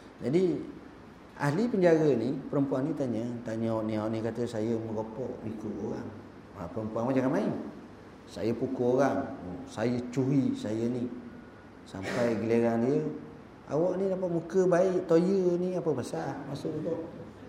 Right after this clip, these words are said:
"Muka comel, baik, bersih." Belajar orang tinggi, bijak, mesti, mesti, mesti. "Saya tak ada salah apa." "Dah tak salah, apa masuk sini? Sini orang salah semua, kau tak salah."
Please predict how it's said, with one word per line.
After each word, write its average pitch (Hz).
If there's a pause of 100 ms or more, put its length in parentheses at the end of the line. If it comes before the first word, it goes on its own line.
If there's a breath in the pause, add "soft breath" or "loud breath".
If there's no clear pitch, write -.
(140)
"Muka -
comel, 240
baik, 175
bersih." 165 (640)
Belajar 226
orang 233
tinggi, 269
bijak, 233
mesti, 190
mesti, 202
mesti. 262 (1600 loud breath)
"Saya 117
tak 110
ada 104
salah 95
apa." 120 (760)
"Dah 180
tak 185
salah, 247
apa 262
masuk 196
sini? 403 (800)
Sini 240
orang 240
salah 311
semua, 339
kau 233
tak -
salah." -